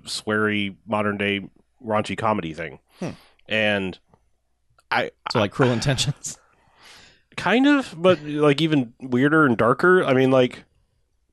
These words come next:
Speaker 1: yeah, it's just strange. I mean, it, it's, I, I guess maybe it's going for shock value in that, like, it's mostly nuns and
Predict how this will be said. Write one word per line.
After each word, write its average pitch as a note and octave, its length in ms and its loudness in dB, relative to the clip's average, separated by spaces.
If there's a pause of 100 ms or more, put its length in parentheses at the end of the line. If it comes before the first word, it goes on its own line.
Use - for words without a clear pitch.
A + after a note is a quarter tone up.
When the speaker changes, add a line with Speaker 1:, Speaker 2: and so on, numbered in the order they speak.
Speaker 1:
yeah, C#3+ 220 -2
it's B2+ 220 -2
just D#3 140 0
strange. A#2+ 400 0
I G2 40 -6
mean, G#2 140 0
it, G2+ 120 -4
it's, - 340 -6 (1000)
I, - 140 -8
I B2 120 0
guess C#3+ 260 2
maybe C3+ 400 4 (920)
it's B2 220 -4 (1300)
going C3 280 4
for A#2+ 140 0
shock A2 320 -2
value B2 380 4
in G#2+ 120 4
that, G#2+ 240 0
like, G#2+ 220 -4
it's - 280 -8
mostly G#2 380 0
nuns G2 380 0
and F#2+ 380 -4